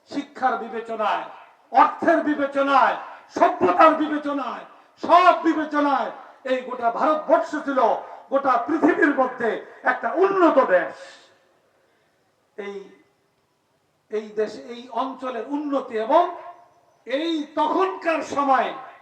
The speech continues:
ওই দুইশো বছরের আগে প্রায় সাত আটশো বছর এই গোটা ভারতবর্ষে রাজত্ব পরিচালনা করেছে মুসলমানগণ। ইসলামের কর্তৃত্ব ছিল, মুসলমানদের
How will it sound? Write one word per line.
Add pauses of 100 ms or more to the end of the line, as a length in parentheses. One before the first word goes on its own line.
(560)
ওই (160)
দুইশো
বছরের (180)
আগে (600)
প্রায়
সাত (220)
আটশো
বছর (600)
এই (100)
গোটা (160)
ভারতবর্ষে (440)
রাজত্ব (120)
পরিচালনা
করেছে (420)
মুসলমানগণ। (1600)
ইসলামের
কর্তৃত্ব (160)
ছিল, (640)
মুসলমানদের